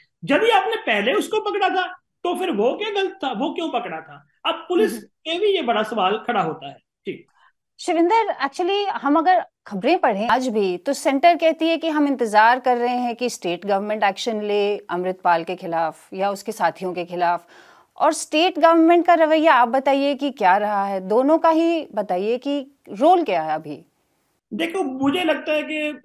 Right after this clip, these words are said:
Speaker 1: प्रज्ञा, के इसमें ना, इस, ये बात center, अ, सरकार या राज्य सरकार से भी कहीं बढ़ के इसमें दोनों का ही कैरेक्टर सामने आता है।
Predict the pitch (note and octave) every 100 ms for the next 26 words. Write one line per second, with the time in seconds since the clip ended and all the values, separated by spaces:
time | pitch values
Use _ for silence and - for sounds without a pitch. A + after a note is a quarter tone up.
0 | B3+ A#3 A3+ A3 A#3+ A#3+ C#4 C4+ B3+ B3+
1 | A3+ - B3+ C4 C4+ C4+ - - A3 A3
2 | - - B3 G#3+ A3+ A#3+ G#3+ A#3 G3+ G#3
3 | G#3 - G#3+ G3 G3 A#3+ G#3 - A#3 A3+
4 | G#3 F3+ G#3+ A3+ - _ _ - F#3 G#3
5 | F3+ G3+ G3+ G3 G3+ G3 F#3 G3 A3 A3+
6 | G#3 G#3 G3+ G3 - _ _ - C4+ C#4+
7 | B3 C#4 G3 G3 F#3 G3+ G#3 - F#4 F#4+
8 | G4 A4+ A4 G4 D#4 A#3+ - A#3+ A#3 G3+
9 | G#3+ G3 F3+ - F#3 C#4